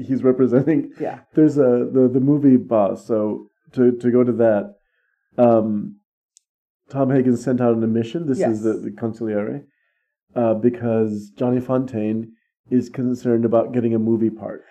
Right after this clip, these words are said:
Speaker 2: Yeah, his voice is going,
Speaker 1: Mm-hmm.
Speaker 2: and so he's afraid he's gonna diminish.
Speaker 1: Right.
Speaker 2: Like, his fame is gonna go away if he can't sing. So he wants to be in this big movie. And this big movie producer has basically said, "Fuck you.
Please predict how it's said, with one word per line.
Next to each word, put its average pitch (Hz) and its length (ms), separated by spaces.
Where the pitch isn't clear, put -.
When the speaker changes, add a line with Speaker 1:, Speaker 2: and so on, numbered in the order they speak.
Speaker 2:
Yeah, 226 100
his 214 200
voice 214 380
is 185 140
going, 139 580
Speaker 1:
Mm-hmm. 117 440
Speaker 2:
and 185 140
so 196 120
he's 180 140
afraid 175 300
he's 160 140
gonna 160 240
diminish. 151 840
Speaker 1:
Right. 123 160
Speaker 2:
Like, - 180
his 160 200
fame 151 320
is 131 100
gonna 135 200
go 123 180
away 120 220
if 123 80
he 131 80
can't - 340
sing. 165 500
So 190 220
he 180 180
wants 156 480
to 208 100
be 147 300
in 147 120
this 147 140
big 127 300
movie. 143 480
And 175 140
this 175 120
big 175 280
movie 226 240
producer 151 500
has 180 140
basically 190 640
said, 160 580
"Fuck 240 340
you. 170 440